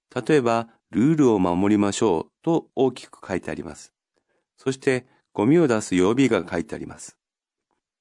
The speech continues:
また、スーパーの入り口にはリサイクルのための大きい箱が置いてあります。買い物をした人がプラスチックの皿や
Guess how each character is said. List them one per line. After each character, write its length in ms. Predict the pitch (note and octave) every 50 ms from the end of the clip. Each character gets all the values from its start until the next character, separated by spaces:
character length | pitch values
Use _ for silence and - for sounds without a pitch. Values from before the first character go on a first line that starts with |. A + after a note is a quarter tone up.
| _ _ _ _ _
ま 100 | A#2+ B2
た、 260 | - B2 B2 B2 - _ _ _
ス 240 | _ - - - F#3
ー 140 | F#3 F3 F3+
パ 160 | D#3 C#3 A#2+
ー 20 | A2+
の 120 | A2 G#2+
入 200 | G#2 G#2 A#2 B2
り 0 |
口 240 | B2 C3 B2 - B2
に 120 | A#2 A2+
は 200 | G#2 G2+ G2 G2 _ _ _ _ _
リ 140 | - D3+ D#3
サ 200 | - - F3+ F#3
イ 80 | F3 E3
ク 120 | - C#3
ル 180 | A#2+ G#2+ G2+ F#2
の 160 | F2+ E2 D#2+
た 160 | - - F2+
め 100 | G2 F#2+
の 240 | F#2 F2+ F2+ - - -
大 200 | F#2+ C#3+ F3+ F3+
き 260 | - E3+ C#3 B2+ A2+
い 40 | F#2
箱 320 | F2 - F#2 - - C3+
が 200 | B2+ C3 - - -
置 160 | - G2 G2+
い 40 | G2
て 100 | - F#2
あ 60 | F2
り 80 | E2 D#2+
ま 100 | D#2 -
す。 200 | - - - _ _ _ _ _ _ _ _ _ _ _ _ _ _ _ _ _ _ -
買 200 | - C3 C3+ D3
い 20 |
物 220 | D3+ D3+ D3+ D3
を 60 | D3 C#3+
し 60 | C#3+
た 140 | - D3 C#3
人 200 | C3+ - C#3 B2
が 220 | A2 G2+ G2 - _ _ _ _ _ _
プ 100 | - G#2
ラ 160 | B2+ D#3 F3
ス 100 | F3 -
チ 80 | - F#3
ッ 120 | F3 F3+
ク 100 | - B2+
の 120 | A2 G2 F2+
皿 280 | - F#2 F2+ F#2+ G2+
や 260 | G#2 G2+ G2 G2+ -